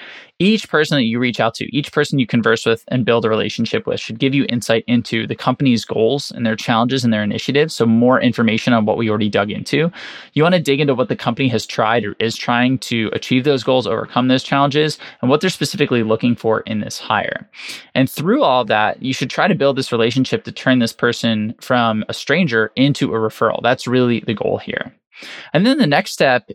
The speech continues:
is to start preparing for your interviews. Once you have this pipeline in place where you're reaching out to a certain amount of people every day,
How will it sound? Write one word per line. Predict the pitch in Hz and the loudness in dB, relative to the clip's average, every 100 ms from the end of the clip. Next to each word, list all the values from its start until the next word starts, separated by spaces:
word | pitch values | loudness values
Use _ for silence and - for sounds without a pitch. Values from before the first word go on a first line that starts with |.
| - | 0
is | 139 131 | 2 2
to | - | 0
start | - - 160 170 | -4 0 0 2
preparing | 135 - 131 147 135 | -2 2 2 2 0
for | - 117 | 0 0
your | 107 | 0
interviews. | 82 143 104 98 - - | 0 0 -2 -6 -16 -10
Once | 131 151 - | -2 -2 0
you | 156 | 0
have | 143 | 0
this | 127 - | -2 -2
pipeline | 139 139 135 113 | -2 0 2 0
in | 107 | 0
place | 117 113 | 0 0
where | - 120 | 0 0
you're | 113 | 2
reaching | 127 135 135 | 0 2 0
out | 123 | 2
to | 113 | 0
a | |
certain | 113 113 120 | 0 0 2
amount | 117 110 | 2 2
of | |
people | - 117 107 | 0 0 0
every | 107 110 | 0 0
day, | 107 143 147 | 2 2 2